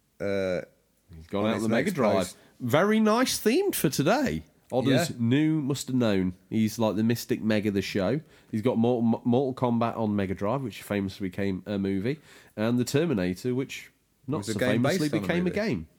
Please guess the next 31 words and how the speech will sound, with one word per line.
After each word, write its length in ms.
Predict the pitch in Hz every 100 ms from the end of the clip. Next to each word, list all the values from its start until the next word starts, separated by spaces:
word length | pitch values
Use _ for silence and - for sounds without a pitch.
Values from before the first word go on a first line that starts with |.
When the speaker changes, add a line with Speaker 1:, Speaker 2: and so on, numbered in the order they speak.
| _ -
Speaker 2:
Yeah. 260 | 185 123 - - - - - 123
Uh, 240 | 131 139
it's, 160 | 117 120
oh, 260 | 101 - 107 -
God, 160 | 135 110 92 107 151
Odders, 240 | 92 73
you 140 | 135
know, 100 | 160
been 220 | 82 139 131
a 40 |
right 420 | 90 107 415 381
mort 540 | 120 117 107 101 101 104
haul 320 | 113 104 101
down 260 | 113 113 110
at 140 | 101
the 100 | 107
Manchester 680 | 101 120 110 117 127 - 117
gaming 440 | 90 107 185 156
market. 600 | 95 90 90 85 - 196 - - - - _
Ground 380 | - 139 175 147
Zero, 720 | 143 151 143 139 135 131 127
uh, 380 | 123 127 123 120
Texas 480 | - 117 - 120 123
on 100 | 113
the 60 |
Mega 200 | 110 104
C 300 | 104 107 101
D, 240 | 95 135 147
and 180 | 104
Road 240 | 104 110 104
Avenger, 540 | 101 98 101 110 151